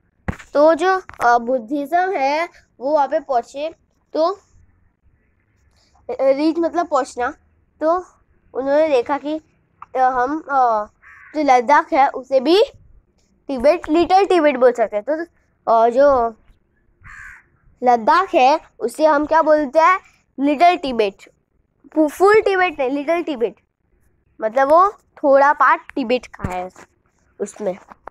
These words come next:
तो वहाँ पे जो इन-, इस्लाम लोग introduce करते हैं,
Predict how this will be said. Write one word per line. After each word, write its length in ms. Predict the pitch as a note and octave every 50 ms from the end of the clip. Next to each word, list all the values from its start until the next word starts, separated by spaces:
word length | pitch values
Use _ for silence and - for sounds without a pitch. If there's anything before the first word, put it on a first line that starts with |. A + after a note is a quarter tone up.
| _ _ _ - - - _ _ _ _ _ _ _ _ _ _ _ _ _
तो 200 | - E4+ F#4 G4+ A4+ - - - _ _ _ _ _ _ _ _ _ _ _ - - - - - - _ - _ _ -
वहाँ 160 | A#3 B3 B3+
पे 120 | C4 D#4
जो 180 | D#4+ E4 C#4 D4+
इन-, 180 | C#4 - - -
इस्लाम 440 | C4 - - C4+ C4 C4 C#4+ C#4+
लोग 160 | C#4+ D#4+ D#4 C#4+
introduce 420 | C4+ A#3+ A#3 C#4 C4+ D#4 E4+ D#4+
करते 300 | - B3+ A#3 - - A#3
हैं, 140 | B3+ D4